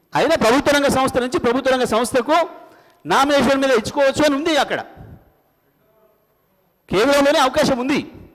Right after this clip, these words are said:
గతంలో వందల వేలు జరిగినాయి అధ్యక్ష. ఇక్కడ ఇంకో, ఈ సందర్భంగా ఇంకోటి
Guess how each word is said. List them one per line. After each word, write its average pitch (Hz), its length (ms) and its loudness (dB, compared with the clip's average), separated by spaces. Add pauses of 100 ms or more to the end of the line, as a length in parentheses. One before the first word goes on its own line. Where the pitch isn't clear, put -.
(720)
గతంలో 294 400 2 (120)
వందల 262 320 0
వేలు 262 180 0
జరిగినాయి 247 340 0 (760)
అధ్యక్ష. 277 240 0 (120)
ఇక్కడ 285 220 0
ఇంకో, 269 220 -2
ఈ 262 100 0
సందర్భంగా 269 340 0
ఇంకోటి 262 200 -2